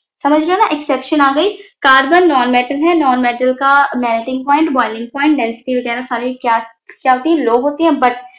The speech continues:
diamond के case में melting point, boiling point, density सारी क्या होंगी? हाई होंगी। और next जो type है इसकी वो है, अ,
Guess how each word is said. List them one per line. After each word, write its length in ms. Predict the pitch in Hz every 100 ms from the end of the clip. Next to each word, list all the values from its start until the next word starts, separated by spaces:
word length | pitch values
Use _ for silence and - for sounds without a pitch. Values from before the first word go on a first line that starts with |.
| - - -
diamond 400 | 254 262 311 381
के 140 | 392
case 260 | 370 285 -
में 320 | 277 311 320 - _
melting 500 | 262 277 294 339 330
point, 260 | 330 330 311
boiling 340 | 254 254 285
point, 300 | 277 294 294
density 360 | 240 214 - 254
सारी 300 | 254 220 349
क्या 340 | 381 - -
होंगी? 360 | 214 233 294 427 - -
हाई 180 | 202 208
होंगी। 240 | - - - _ _ _ _ - - -
और 180 | 311 302
next 380 | 269 294 - 403 - -
जो 320 | 254 302 302
type 360 | 302 262 269 311
है 60 |
इसकी 260 | 302 294 320
वो 180 | 311 302
है, 240 | 294
अ, 60 | 320